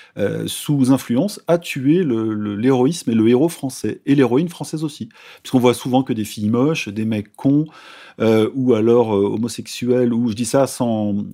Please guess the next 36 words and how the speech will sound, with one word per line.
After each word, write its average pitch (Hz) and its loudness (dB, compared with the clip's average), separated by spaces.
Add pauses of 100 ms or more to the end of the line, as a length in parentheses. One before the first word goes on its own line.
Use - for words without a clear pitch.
(100)
sans, 110 -4
sans 117 -2
agressivité, 123 2
hein, 185 0 (340)
ou, 147 8
euh, 113 8
effectivement 113 0
de, 104 -4
de, 104 -6 (240)
venant 120 4
de 113 2
confessions, 127 2
euh, 101 2
minoritaires 117 0 (340)
et, 135 4
euh, 104 2
qui - -4
ne 117 0
représentent 104 -2
pas 135 0
le, 104 -4
le 104 -2
pays, 151 -2
hein. 98 -6 (160)
Donc 117 -8
on 127 6
a 135 8
un 139 6
cinéma 131 2
qui, 147 -6
euh, 107 -2 (260)
qui - -4
a 107 -2 (200)
effectué 160 0
sa 156 -2
déchirure, 139 0